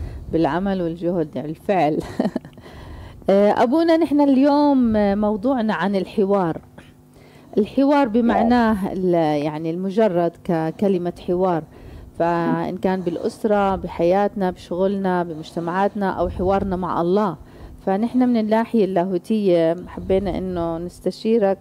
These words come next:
Speaker 1: وناخذ منك، آه، من ما فيض ما لديك بهذا
Speaker 2: العفو.
Speaker 1: الموضوع.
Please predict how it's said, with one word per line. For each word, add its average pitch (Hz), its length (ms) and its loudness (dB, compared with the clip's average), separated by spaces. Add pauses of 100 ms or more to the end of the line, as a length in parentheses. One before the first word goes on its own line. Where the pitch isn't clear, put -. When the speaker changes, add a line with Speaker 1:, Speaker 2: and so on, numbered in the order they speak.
Speaker 1:
وناخذ 170 680 -2
منك، 185 420 -2 (680)
آه، 165 680 0 (380)
من 165 520 -2
ما 180 360 -2 (220)
فيض 240 260 4
ما 196 360 2
لديك 196 720 2 (320)
بهذا 208 520 2
Speaker 2:
العفو. 180 360 2
Speaker 1:
الموضوع. 185 360 0